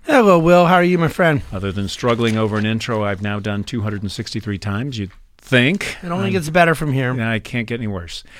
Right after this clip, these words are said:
Speaker 2: Hey, uh, there is so much to talk about. Can I start with something that is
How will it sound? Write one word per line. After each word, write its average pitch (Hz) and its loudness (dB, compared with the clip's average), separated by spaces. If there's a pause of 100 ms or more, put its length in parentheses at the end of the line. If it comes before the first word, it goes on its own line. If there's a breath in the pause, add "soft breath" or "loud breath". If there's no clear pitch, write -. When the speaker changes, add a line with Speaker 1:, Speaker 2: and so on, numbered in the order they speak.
(340 loud breath)
Speaker 2:
Hey, 175 2
uh, 147 4
there 135 4
is 123 0
so 151 4
much 123 2
to 123 -4
talk 113 0
about. 107 2
Can 135 0
I 160 6
start 160 2
with 135 0
something 120 0
that 110 2
is 104 -2